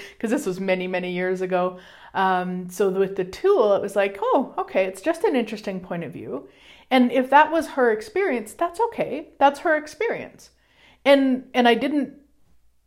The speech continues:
need to make it real. I didn't need to take it personal, which is what I was doing.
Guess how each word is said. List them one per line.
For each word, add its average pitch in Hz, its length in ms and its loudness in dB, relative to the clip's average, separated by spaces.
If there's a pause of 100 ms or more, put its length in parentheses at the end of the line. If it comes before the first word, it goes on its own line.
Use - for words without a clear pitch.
(120)
need 247 440 2
to 240 140 -4
make 220 260 -2
it 190 60 2
real. 196 480 -2
I 247 80 4
didn't 226 240 0
need 220 320 -2
to 208 80 -6
take 196 240 -6
it - 140 -12
personal, 254 460 -4
which 208 180 0
is 180 120 -4
what 185 160 0
I 185 80 2
was 254 180 -2
doing. 175 460 -8